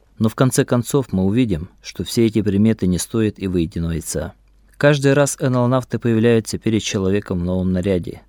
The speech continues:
Мода у них такая. Есть, конечно, некоторые пристрастия в одежде и в конструкции тела, любят поблестеть комбинезонами и попугать длинными руками,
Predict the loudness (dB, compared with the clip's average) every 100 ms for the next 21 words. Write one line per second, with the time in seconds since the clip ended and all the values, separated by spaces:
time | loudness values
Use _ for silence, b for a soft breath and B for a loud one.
0 | _ -4 -2 0 -2 -4 -8 -8 -6 -8
1 | -6 -4 -4 -2 -4 -4 -2 0 0 -2
2 | -4 -2 -2 -4 0 -2 0 -2 0 0
3 | -2 -2 -6 -6 -4 -4 -4 -4 -6 -8
4 | -8 0 0 0 -4 B B B 0 0
5 | -2 -4 -4 -2 -4 -4 -2 0 0 0
6 | 0 2 0 -2 -4 -4 -4 0 0 0
7 | 0 0 0 -2 -2 -2 -2 -4